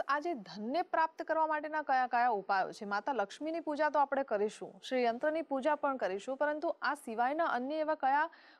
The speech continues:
પ્રયોગો છે જેના કારણે આપણે સુખ, સમૃદ્ધિ કે પછી ધનની પ્રાપ્તિ કરી શકીએ?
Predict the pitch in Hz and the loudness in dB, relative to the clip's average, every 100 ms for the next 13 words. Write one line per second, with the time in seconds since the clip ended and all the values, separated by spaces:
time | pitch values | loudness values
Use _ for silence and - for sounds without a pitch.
0 | _ 247 226 269 320 349 294 277 262 254 | _ 2 4 4 4 2 0 0 2 0
1 | 269 262 262 285 247 240 254 285 - _ | 2 0 0 2 0 4 2 2 -4 _
2 | - 285 269 - 240 254 269 214 254 254 | -2 -2 0 -2 0 2 0 0 -2 -2
3 | 254 233 247 220 208 254 262 214 - 233 | -2 -2 -4 -4 -2 0 2 0 0 0
4 | 208 196 196 - 180 | 0 0 -4 -8 -10